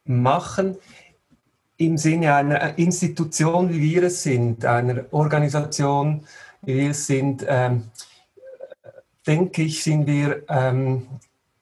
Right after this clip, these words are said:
im Grunde genommen einzigartig, zumindest was die, die unsere Größe betrifft. Es gibt, äh, in vielen Tierschutzorganisationen vielleicht Juristen, die da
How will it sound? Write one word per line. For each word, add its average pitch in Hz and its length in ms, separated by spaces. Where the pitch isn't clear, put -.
im 151 160
Grunde 143 320
genommen 131 440
einzigartig, 151 1200
zumindest 147 540
was 131 380
die, 139 220
die 139 440
unsere 135 360
Größe 123 440
betrifft. 117 680
Es - 80
gibt, - 480
äh, 120 440
in 123 280
vielen 190 380
Tierschutzorganisationen 151 1200
vielleicht 123 380
Juristen, 135 520
die 135 160
da 113 380